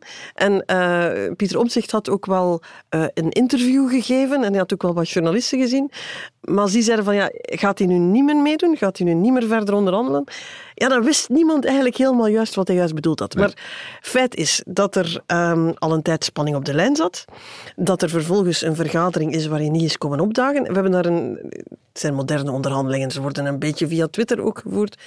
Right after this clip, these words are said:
Speaker 1: Sorry, via X. Dus op een bepaald moment had dan, eh, Wilders de druk wat opge-,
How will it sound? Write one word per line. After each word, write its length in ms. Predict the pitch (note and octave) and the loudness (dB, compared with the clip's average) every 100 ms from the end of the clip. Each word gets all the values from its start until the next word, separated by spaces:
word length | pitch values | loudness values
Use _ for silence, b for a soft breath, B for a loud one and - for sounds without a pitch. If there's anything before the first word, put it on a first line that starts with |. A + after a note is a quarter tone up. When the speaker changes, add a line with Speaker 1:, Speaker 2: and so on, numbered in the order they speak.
| B | B
Speaker 1:
Sorry, 260 | - - - | -6 -4 -4
via 200 | - C#3 - | -4 -4 -4
X. 140 | A2 - B B - | -4 -8 B B -4
Dus 120 | D#3 | 0
op 60 | |
een 40 | D#3+ - | 0 0
bepaald 140 | F3 | 0
moment 180 | F3 D#3 | 0 -2
had 160 | D3+ | -4
dan, 240 | - D3+ D3 | -2 -2 -2
eh, 200 | D3 C#3+ | -4 -4
Wilders 400 | D#3 G#3 A3 F#3+ | 0 2 2 0
de 100 | F3+ | -2
druk 220 | E3 G#3 | -2 -2
wat 220 | F3+ E3+ | -2 -4
opge-, 680 | - A#3+ - C4 B3+ A#3 - | -4 -4 0 0 2 0 -4